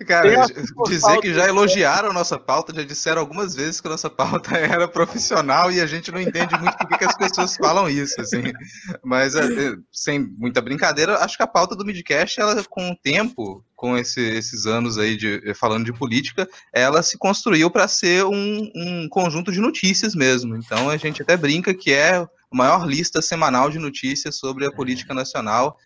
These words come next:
Speaker 1: É mais ou menos por aí que a gente segue.
Speaker 2: E é assim, porque a gente, o que vai chegando pra gente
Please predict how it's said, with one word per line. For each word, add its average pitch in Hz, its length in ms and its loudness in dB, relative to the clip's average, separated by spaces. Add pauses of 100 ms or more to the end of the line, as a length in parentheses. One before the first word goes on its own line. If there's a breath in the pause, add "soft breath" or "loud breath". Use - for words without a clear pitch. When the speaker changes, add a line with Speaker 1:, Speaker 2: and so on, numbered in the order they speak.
Speaker 1:
É 123 40 -16
mais 123 180 0
ou 131 60 -4
menos 123 200 -6
por - 140 -4
aí 143 120 0
que 151 80 -10
a - 20 -6
gente 160 100 -10
segue. 104 460 0 (200)
Speaker 2:
E 190 120 -2
é 202 60 2
assim, 226 440 -6 (120)
porque 180 220 -8
a 170 40 -2
gente, 175 220 -8 (100)
o 180 100 -4
que - 160 -8
vai 190 200 0
chegando 170 580 -2
pra 165 220 0
gente 151 440 -6